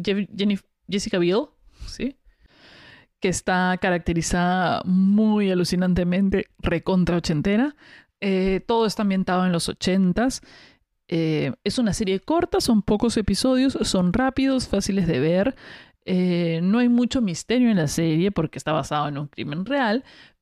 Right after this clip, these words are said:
pero, em, plantea las posibilidades de, de que por qué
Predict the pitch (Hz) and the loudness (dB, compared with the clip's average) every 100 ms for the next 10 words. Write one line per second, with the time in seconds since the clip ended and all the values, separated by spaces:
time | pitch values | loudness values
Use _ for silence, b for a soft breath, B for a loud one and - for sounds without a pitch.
0 | - 277 277 269 254 269 262 - 214 208 | -6 -2 0 2 2 2 0 0 0 2
1 | 202 196 196 208 208 185 - 214 208 208 | 4 4 2 2 0 -2 -4 -2 2 2
2 | 262 254 247 247 220 B B B - 190 | 2 2 2 2 -2 B B B -4 -4
3 | - 196 202 175 180 202 208 214 214 202 | -2 -2 -2 0 0 0 0 0 -2 -4
4 | 196 196 185 185 180 175 b b b _ | -4 -2 0 0 0 -2 b b b _
5 | 185 175 170 156 160 165 160 160 214 214 | -2 -2 -2 -6 -4 -2 -4 -2 -2 0
6 | 233 | 0